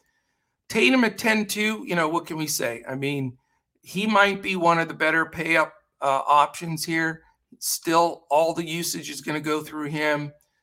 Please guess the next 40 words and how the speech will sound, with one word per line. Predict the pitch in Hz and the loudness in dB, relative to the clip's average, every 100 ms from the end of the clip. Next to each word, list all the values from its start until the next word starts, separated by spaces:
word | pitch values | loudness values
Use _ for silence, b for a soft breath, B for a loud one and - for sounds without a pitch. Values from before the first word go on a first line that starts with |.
| _ _ - | _ _ -10
Uh, | 120 | -8
he's | 120 151 - | -8 -8 -6
gonna | 160 147 | -4 -4
handle | 151 147 147 | -2 -2 -2
the | 139 | -6
ball. | 127 143 143 139 135 | 0 4 6 6 4
He's | 123 156 | -2 -12
gonna | - 135 | -8 -8
be | 135 135 | -6 -6
a | 123 | -4
difference | 139 - 143 - | -4 -4 -8 -10
maker. | - 131 131 147 131 131 b b b b - | -6 -6 -6 -4 -4 -6 b b b b -10
You | 127 | -6
know, | 123 | -4
they'll | 117 135 147 | 0 0 0
try | - - 156 151 | -4 4 6 6
a | |
few | - - 185 | 0 -8 -4
different | 190 175 165 139 | -2 -4 -6 -12
defenders | 135 170 165 160 147 | -4 0 2 2 0
on | 151 151 151 | 4 6 6
him, | 151 147 143 _ _ _ _ _ _ _ _ _ - | 2 -4 -10 _ _ _ _ _ _ _ _ _ -10
but | - 139 139 - - | 0 2 2 -4 -8
I | 123 | -8
think | - 175 165 | -4 -4 -4
it's | - | -8
a | |
good | 123 160 | -4 -4
matchup | 131 139 143 151 - | 0 0 0 -4 -10
for | 151 | -6
him. | 156 151 143 135 b b b _ | -2 0 0 -4 b b b _
He's | 180 180 | -6 -4
in | 160 147 | -4 -4
serious | 170 160 147 139 | -2 -2 -2 -6
consideration | - 131 123 - 131 131 123 - 120 | -6 -6 -6 -4 -2 -2 -4 -8 -10
for | - | -8
me. | 131 135 131 127 b b b b b 131 | -6 -4 -4 -6 b b b b b -2
Um, | 131 131 139 | 0 0 4
after | 170 180 185 | 4 4 2
that, | 180 175 | 2 2